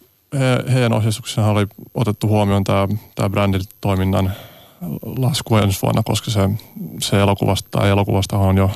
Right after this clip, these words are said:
jonkun verran aikaa, niin se, se niin kuin totta kai tulee vaikuttaa siihen liikevaihtoon. Ö, sit se, siinä on se uusi, uusi elokuva tulossa sitten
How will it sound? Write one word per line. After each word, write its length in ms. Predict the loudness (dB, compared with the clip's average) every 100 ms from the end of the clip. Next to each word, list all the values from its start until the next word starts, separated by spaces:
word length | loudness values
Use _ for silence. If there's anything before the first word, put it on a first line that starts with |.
| 0
jonkun 260 | 0 2 2
verran 180 | 0
aikaa, 200 | 0 0
niin 120 | 0 0
se, 100 | 0 -4
se 180 | -6 -2
niin 140 | 0
kuin 180 | 0 -2
totta 240 | -2 -2 0
kai 240 | 2 0 0 -8 -20 -20 _ _ _ _ -6
tulee 240 | -2 2
vaikuttaa 460 | 2 0 -2 0 0
siihen 340 | 2 2 4 2
liikevaihtoon. 800 | 2 0 2 2 0 0 2 2 2 -2 -2
Ö, 280 | 2 2 0
sit 180 | -2 -6 _ _ _ _ -20 -20 -20 -18 -8
se, 240 | -6 -4 -6 -6
siinä 280 | -2 0 2
on 80 | 4
se 100 | 4
uusi, 340 | 2 0 -4 -6
uusi 280 | -2 0 0
elokuva 300 | 0 0 0
tulossa 360 | 2 0 -2
sitten 300 | -6 -6 -2